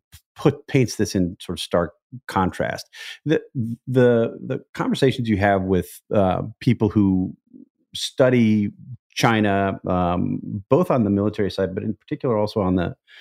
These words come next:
on what China's doing financially are, uh,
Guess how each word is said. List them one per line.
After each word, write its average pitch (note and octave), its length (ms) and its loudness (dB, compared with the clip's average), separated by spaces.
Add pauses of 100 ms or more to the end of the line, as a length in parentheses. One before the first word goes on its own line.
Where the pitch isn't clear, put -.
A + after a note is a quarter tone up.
(500)
on G2 420 0
what A#2 180 0
China's A2+ 360 0
doing G2 400 2
financially G#2 920 0
are, F#2+ 540 2
uh, F#2 180 2